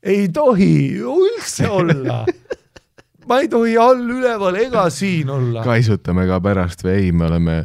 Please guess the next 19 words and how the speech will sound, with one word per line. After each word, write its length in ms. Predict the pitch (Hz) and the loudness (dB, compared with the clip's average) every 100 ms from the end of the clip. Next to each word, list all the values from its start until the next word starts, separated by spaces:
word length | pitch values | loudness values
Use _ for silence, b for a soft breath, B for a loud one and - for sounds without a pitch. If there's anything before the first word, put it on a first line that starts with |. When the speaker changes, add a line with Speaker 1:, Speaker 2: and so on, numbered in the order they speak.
| - _ | -8 _
Speaker 1:
Me 120 | 220 | -6
ei 60 | 185 | -4
tohi 200 | 180 151 | -2 -2
samas 440 | - 208 190 139 - | -2 -4 -4 -6 -2
toas 300 | 196 160 127 | 0 0 -2
magada. 680 | 143 190 220 151 110 104 113 | -2 -2 -2 -4 -6 -8 -12
Speaker 2:
Püha 360 | - 101 95 85 | -4 -2 0 -2
Isa 240 | 90 78 | -2 -6
piitsutab 640 | - 95 87 - 76 78 80 | -4 -4 -4 -6 -8 -8 -4
meid 160 | 78 | -4
pärast. 400 | - 82 78 90 _ - | -4 -8 -8 -14 _ -8
Speaker 1:
Jah, 180 | 143 120 | -6 -6
täpselt. 460 | 147 151 - - 123 - _ | -6 -6 -8 -14 -16 -18 _
Ära 240 | - 165 156 | -8 -4 -2
vaata 360 | 156 151 - 123 | -2 -4 -4 -4
mulle 220 | 127 147 | 0 0
isegi 300 | 143 120 120 | -2 -4 -6
silma. 580 | - 185 147 143 160 - _ _ _ _ _ _ _ b b b b b b b b _ - | -6 -4 -4 -6 -12 -18 _ _ _ _ _ _ _ b b b b b b b b _ -8
Speaker 2:
Hmm. 380 | 95 87 78 | -4 -2 -2